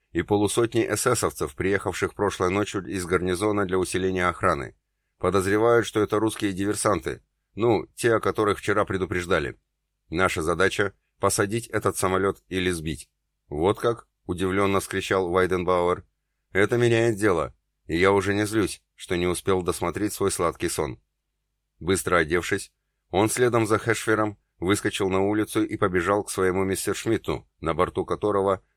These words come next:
был изображён крылатый дракон, так поразившись в воображение Фёдора Воронина. Как и предполагал Отто фон Камп, две глубокие воронки в конце взлётно-посадочной полосы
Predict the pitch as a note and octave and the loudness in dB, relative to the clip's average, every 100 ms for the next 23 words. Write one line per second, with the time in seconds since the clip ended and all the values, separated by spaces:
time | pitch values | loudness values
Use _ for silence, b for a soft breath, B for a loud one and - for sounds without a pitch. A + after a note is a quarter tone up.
0 | - F2 C3+ A2 A2 G#2+ G#2 A#2 G#2 G2 | -4 2 2 2 2 0 0 -2 0 0
1 | G2+ G2+ G2 F#2 F#2+ F#2+ C#2+ A#1 - F2 | 2 2 0 0 0 -2 -4 -8 -4 -4
2 | - F2 E2 G2+ - - - F2+ E2+ E2+ | -2 -2 0 -2 -2 -4 -2 -2 0 0
3 | E2 G2 G2+ G2 F2+ _ - E2+ D#2+ E2 | 0 0 0 0 -2 _ -2 0 0 0
4 | E2 E2 D2+ C#2 B1+ _ _ _ _ _ | 0 0 -2 -4 -8 _ _ _ _ _
5 | _ _ _ - E2+ E2+ F2+ F2 - F2 | _ _ _ -6 0 0 0 -2 0 0
6 | E2+ F2 F2 - F2 - E2 E2 D#2 F2 | 4 2 2 -2 -2 -2 -4 -4 -2 0
7 | F#2 - _ _ _ _ _ - E2+ A#2 | -2 -4 _ _ _ _ _ -4 4 4
8 | A2 A2+ A2+ A2 G#2+ G#2 G#2+ A2+ G#2+ G#2 | 4 2 2 2 0 2 2 2 0 -4
9 | - G2 - G2+ F2+ G2+ G2 F2+ F#2+ G2 | -2 -2 0 0 0 -2 -2 -2 -2 0
10 | F2+ - F2+ F2+ F2+ - G#2+ | -2 -4 -4 -2 -2 -2 -4